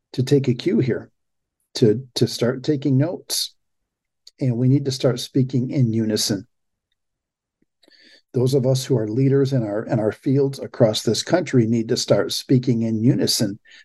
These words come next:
not only against the atrocities, uh, at-, atrocities that, that are happening abroad, but against the indoctrination that is happening in our college campuses and in our K twelve schools. We have to start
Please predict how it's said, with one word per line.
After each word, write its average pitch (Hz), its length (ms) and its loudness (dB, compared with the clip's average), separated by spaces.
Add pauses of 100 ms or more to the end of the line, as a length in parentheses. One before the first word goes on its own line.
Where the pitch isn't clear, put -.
not 123 180 0
only 151 280 0
against 131 680 -2
the 123 220 4
atrocities, 123 840 -2
uh, 113 180 0
at-, 143 220 -2
atrocities 131 800 0
that, 120 240 -2
that 117 100 2
are 104 100 0
happening 110 600 0
abroad, 95 560 0 (480)
but 131 100 2
against 127 400 0
the 123 100 2
indoctrination 110 840 0
that 107 140 -2
is 107 100 -4
happening 110 480 0 (160)
in 156 180 4
our 117 160 0
college - 440 0
campuses 127 580 -2
and 135 100 0
in 117 120 0
our 117 100 2
K 123 240 2
twelve 120 300 -2
schools. - 560 -2 (1300)
We 123 160 2
have 131 280 2
to 135 120 0
start 117 500 0